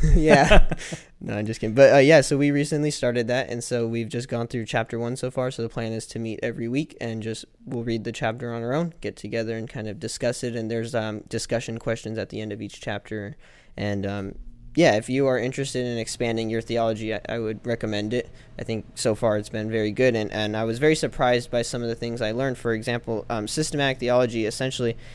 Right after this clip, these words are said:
Speaker 1: it's just a, it's a study that answers the question of what does the whole Bible teach us today
Speaker 2: Mm-hmm.
Speaker 1: about any given topic. And what I didn't realize is we actually do systematic theology all the time without
Speaker 2: Mm-hmm.
Speaker 1: even really realizing it. So, for example, when someone comes to you and says,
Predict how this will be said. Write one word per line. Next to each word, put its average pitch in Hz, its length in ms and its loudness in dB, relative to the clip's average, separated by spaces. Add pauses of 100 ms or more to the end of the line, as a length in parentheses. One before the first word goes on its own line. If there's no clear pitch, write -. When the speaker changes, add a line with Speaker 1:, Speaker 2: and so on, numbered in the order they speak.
(180)
Speaker 1:
it's 120 180 0
just 147 220 2
a, 117 340 4
it's 120 240 -2
a 127 60 0
study 160 340 6
that 147 160 4
answers 135 460 -2
the 123 100 -2
question 131 460 0
of 113 100 0
what 131 220 2
does 143 180 0
the 123 80 -2
whole 127 180 -2
Bible 113 420 0
teach - 280 -6
us 113 180 -4
today 104 560 0
Speaker 2:
Mm-hmm. 120 220 -6
Speaker 1:
about 113 240 4
any 127 220 2
given 113 240 0
topic. - 560 -4
And 123 160 0
what 135 100 6
I - 80 8
didn't 131 300 2
realize 131 340 4
is 113 140 -6
we 131 100 2
actually 127 300 -2
do 123 480 2 (320)
systematic 123 480 -2
theology 120 460 2
all 135 200 4
the 117 100 0
time 135 340 0
without 123 240 0
Speaker 2:
Mm-hmm. 120 80 2
Speaker 1:
even 117 180 -4
really 113 240 -2
realizing 107 580 2
it. - 180 -12
So, 120 200 -6
for 131 120 -2
example, 123 460 0
when 117 140 -2
someone 123 340 -2
comes 131 340 -4
to 123 120 -6
you 117 80 -2
and 113 80 -6
says, 113 200 -4